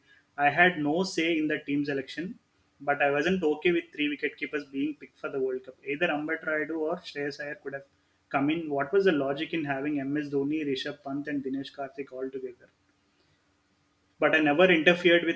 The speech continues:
selectors' work except when I was asked for the feedback as a part of the general discussion." So, దీన్ని ఎలా అర్థం చేసుకోవాలి? "I was, I never inter-, inter-, interfered with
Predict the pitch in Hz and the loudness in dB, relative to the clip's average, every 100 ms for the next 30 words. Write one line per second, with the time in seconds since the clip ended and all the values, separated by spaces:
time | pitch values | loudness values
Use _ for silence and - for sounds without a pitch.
0 | 165 143 143 170 160 143 147 - 143 - | -2 -2 -2 0 0 0 -4 -4 -10 2
1 | 196 196 160 156 156 151 143 147 135 175 | 2 2 0 2 4 2 0 -4 0 0
2 | - 175 175 - 143 139 160 160 - 143 | 0 -2 -2 -4 -4 0 0 -2 -2 -2
3 | 147 147 143 175 160 147 143 131 131 135 | -2 -2 -2 0 -2 -4 -6 -4 -2 -2
4 | 127 - - - 131 - - 151 147 143 | -4 -10 -18 -18 -18 -18 -8 -2 0 0
5 | 143 175 185 185 175 170 156 139 - 139 | 4 6 8 8 8 6 0 -2 -4 -4
6 | 139 147 151 156 143 151 143 147 185 156 | 0 0 0 -2 0 2 2 4 2 2
7 | 151 170 170 156 147 160 180 147 175 170 | 2 0 0 0 0 0 0 2 0 2
8 | 170 175 170 | 4 4 2